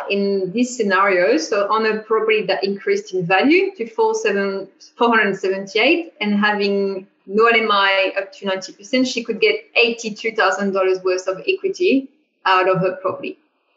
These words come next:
That's enough to buy her second property.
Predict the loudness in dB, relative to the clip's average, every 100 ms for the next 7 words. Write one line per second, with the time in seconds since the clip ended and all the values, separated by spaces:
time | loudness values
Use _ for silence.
0 | _ -2 -2 2 2 2 0 -6 0 2
1 | 4 4 2 -4 _ _ 2 4 4 2
2 | 0 0 0 0 -2 -2 -4